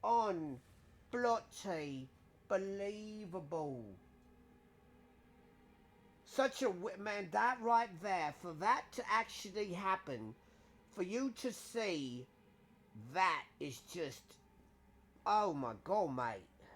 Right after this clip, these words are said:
And who let these out? Like, who at Umbrella decided to just create that and to let that into the wilds of Raccoon City? I mean, it's a hospital.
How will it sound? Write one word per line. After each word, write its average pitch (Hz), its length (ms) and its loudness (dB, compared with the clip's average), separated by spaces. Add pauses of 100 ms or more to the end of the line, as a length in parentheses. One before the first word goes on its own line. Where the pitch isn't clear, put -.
(800)
And 226 180 6
who 330 260 10
let 294 260 2
these 262 360 0
out? 175 360 2
Like, 165 240 -2 (760)
who 311 340 10
at 294 80 10
Umbrella 214 680 6
decided 170 880 -2
to 151 100 -8
just 123 420 -2
create 185 720 0 (100)
that 120 260 -4 (520)
and 185 220 -2
to 196 80 0
let 196 360 2
that 190 240 0
into 196 280 0
the 170 140 2
wilds 151 880 6
of 131 240 -2
Raccoon 165 800 0
City? 95 760 -10 (2500)
I - 20 -6
mean, 220 60 2
it's 240 100 0
a 170 80 2
hospital. 156 800 -2